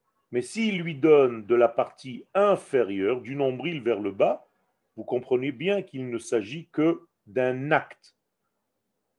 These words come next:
extérieur. C'est la même chose dans tout ce que nous faisons dans notre vie. Si vous donnez à quelqu'un avec le cœur,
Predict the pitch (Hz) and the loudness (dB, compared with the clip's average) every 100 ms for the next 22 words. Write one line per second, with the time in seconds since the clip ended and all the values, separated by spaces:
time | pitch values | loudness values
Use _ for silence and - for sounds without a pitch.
0 | _ _ _ _ - 175 175 - - 120 | _ _ _ _ 2 2 2 -6 -2 0
1 | 120 92 76 _ _ _ _ _ _ _ | 2 0 -2 _ _ _ _ _ _ _
2 | _ _ _ _ _ - 131 131 143 127 | _ _ _ _ _ -4 2 2 0 -2
3 | 180 220 226 127 147 143 - - 214 - | 0 0 -2 -4 -2 -2 -6 -10 -10 -4
4 | 170 156 139 131 120 156 135 135 127 - | -4 -4 -6 -6 -4 -6 -4 -6 -6 -2
5 | 110 92 76 _ _ _ _ _ _ - | -4 -4 -18 _ _ _ _ _ _ -8
6 | 220 190 170 156 156 156 - 135 123 143 | -4 -4 2 2 4 2 2 -4 -2 -2
7 | 127 104 110 110 - 180 226 - | 0 0 -4 -6 -2 -2 -2 -6